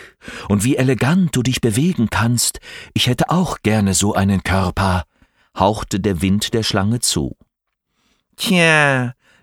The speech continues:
lispelte die Schlange mit ihrer gespaltenen Zunge, "haste aber nicht, du bist ja nur der Wind." "Ja, aber wenn du die magischen Worte,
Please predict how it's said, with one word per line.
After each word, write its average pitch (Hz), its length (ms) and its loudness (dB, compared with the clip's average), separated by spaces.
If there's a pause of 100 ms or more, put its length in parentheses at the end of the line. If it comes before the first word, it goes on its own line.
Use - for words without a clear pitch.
lispelte 78 480 -4
die 80 100 -4
Schlange 82 440 0
mit 80 200 -2
ihrer 85 300 -2
gespaltenen 80 600 -2
Zunge, 82 440 0 (560)
"haste - 840 2
aber 135 260 4
nicht, - 480 -2 (540)
du 135 80 4
bist - 720 2
ja 147 140 2
nur 143 180 2
der 131 280 2
Wind." 165 880 2 (840)
"Ja, 127 520 0 (400)
aber 113 240 2
wenn 135 160 2
du 139 100 2
die 120 140 0
magischen 120 580 0
Worte, 113 580 -2